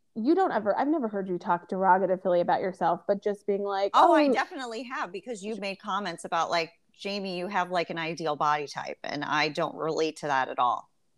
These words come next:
Speaker 1: That's true.
Speaker 2: Remember? So,
Speaker 1: Yeah.
Speaker 2: but I don't, but you're right, I don't talk about it a lot. Or you mentioned, like, "Oh, you watch your diet," which I watch my diet around other people. I
Speaker 1: <laughs>
Speaker 2: hide. I'm telling you, I realized that.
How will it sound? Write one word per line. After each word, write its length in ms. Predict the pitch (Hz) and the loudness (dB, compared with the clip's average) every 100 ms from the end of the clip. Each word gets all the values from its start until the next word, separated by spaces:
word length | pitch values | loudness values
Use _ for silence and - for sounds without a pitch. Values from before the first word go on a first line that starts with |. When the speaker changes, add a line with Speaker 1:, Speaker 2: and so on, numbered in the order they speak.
| _ | _
Speaker 1:
That's 280 | 240 247 - | 6 6 4
true. 320 | - - 233 202 | -8 -6 -6 0
Speaker 2:
Remember? 520 | 185 185 185 196 220 | 4 6 6 4 4
So, 360 | - 180 170 | 8 10 12
Speaker 1:
Yeah. 200 | 175 165 - | 10 4 4
Speaker 2:
but 120 | 262 247 | 10 10
I 120 | 233 | 10
don't, 300 | 269 269 254 262 | 6 2 0 -8
but 120 | 214 214 | -6 -4
you're 120 | 220 | -2
right, 200 | 214 160 | 0 0
I 80 | 185 | -4
don't 300 | 202 185 - | -6 -8 -6
talk 240 | 185 180 | -8 -6
about 220 | 175 165 | -4 -4
it 60 | 160 | -4
a 20 | |
lot. 300 | 151 156 160 - | -4 -2 -2 -4
Or 200 | 202 202 | -6 -4
you 140 | 208 | -6
mentioned, 400 | 208 196 208 202 185 | -8 -10 -10 -12 -8
like, 200 | 175 - | -8 -6
"Oh, 140 | 202 | -6
you 220 | 196 196 190 | -6 -6 -2
watch 300 | 180 185 - | 0 0 -2
your 80 | 170 | -6
diet," 380 | 160 151 160 160 | 0 0 0 -2
which 180 | 208 - | -6 0
I 120 | 240 | 0
watch 340 | 247 220 226 277 | 4 2 2 -2
my 160 | 233 | -8
diet 380 | 208 180 190 170 | -2 0 0 -2
around 300 | 165 170 156 139 | -8 -10 -10 -8
other 240 | 160 147 | -8 -8
people. 540 | - 160 - - - _ _ _ - | -10 -12 -12 -14 -14 _ _ _ 2
I 120 | 196 | 4
Speaker 1:
<laughs> 20 | |
Speaker 2:
hide. 600 | - 190 190 165 160 180 285 | 6 6 6 6 2 -6 -4
I'm 140 | 226 - | -2 0
telling 380 | 302 330 302 | 0 0 0
you, 160 | 196 156 | -4 -4
I 100 | 151 | -2
realized 560 | 202 233 427 202 156 - | -2 -2 2 0 0 -6
that. 220 | 147 120 | -6 -6